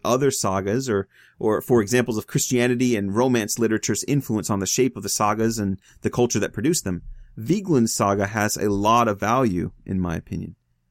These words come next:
The, the poem at the end of the saga is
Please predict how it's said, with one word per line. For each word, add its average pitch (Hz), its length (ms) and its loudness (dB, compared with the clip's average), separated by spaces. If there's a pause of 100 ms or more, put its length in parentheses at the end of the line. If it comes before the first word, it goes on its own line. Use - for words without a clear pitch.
(200)
The, 170 220 6
the 185 160 4
poem 220 320 4
at 160 140 4
the 147 160 2
end 175 240 4
of 110 160 2
the 110 80 2
saga 104 380 2
is 117 340 2